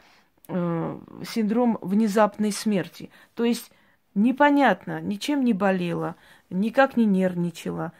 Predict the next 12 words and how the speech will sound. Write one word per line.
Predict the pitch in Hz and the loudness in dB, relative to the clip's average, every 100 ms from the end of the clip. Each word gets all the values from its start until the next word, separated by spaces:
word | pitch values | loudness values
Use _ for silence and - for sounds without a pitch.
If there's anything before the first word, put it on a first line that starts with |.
| _ _ _ | _ _ _
Очень | 208 240 262 | -4 -2 -2
хорошая | 226 226 247 247 214 | 0 0 0 0 -4
атмосфера, | - 185 - 175 170 | -2 -6 -4 -4 -4
очень | 190 233 202 | -4 -4 -4
хорошая | 196 202 220 214 190 - - - - _ | -4 -4 -4 -2 -4 -4 -16 -20 -20 _
семья, | - 220 202 185 180 | -6 0 2 2 2
очень | 196 226 | 0 0
лю-, | 208 220 196 | 2 2 0
любящий, | - 196 254 220 233 - 202 | 0 2 2 2 0 0 0
очень | 190 202 208 190 - | 0 -2 -2 -4 -4
внимательный | 170 202 202 208 214 208 202 208 | -2 0 2 0 -2 -2 0 2
муж. | 196 190 160 | 2 0 -2